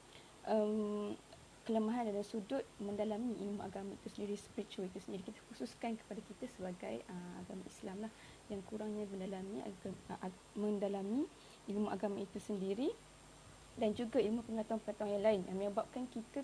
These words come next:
tak ada, ah, yang menyebabkan belia wanis, ah, belia wanis atau belia ini, ah, dia tidak mampu untuk berfikir secara detail, secara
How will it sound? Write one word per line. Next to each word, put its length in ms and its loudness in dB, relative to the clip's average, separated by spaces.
tak 160 -2
ada, 160 0
ah, 260 -2
yang 240 0
menyebabkan 480 -2
belia 160 2
wanis, 240 -2
ah, 80 2
belia 240 0
wanis 240 -2
atau 160 -4
belia 400 2
ini, 320 2
ah, 160 4
dia 80 2
tidak 240 -2
mampu 400 -2
untuk 160 -4
berfikir 720 0
secara 320 0
detail, 560 -2
secara 240 -4